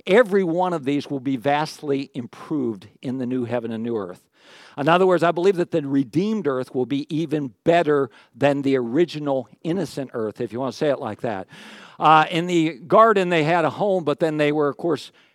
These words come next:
kicked out and had to find a new home because of sin. In eternity,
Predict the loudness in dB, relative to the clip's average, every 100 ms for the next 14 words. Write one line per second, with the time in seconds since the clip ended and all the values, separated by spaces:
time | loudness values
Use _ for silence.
0 | -4 -2 2 4 4 0 -2 -4 -4 -4
1 | -4 -4 -4 -4 -4 -4 -6 -6 -6 -6
2 | -6 -4 -4 -6 -12 _ -20 -20 -20 -6
3 | -2 -2 -4 -10 -6 -4 0 2 2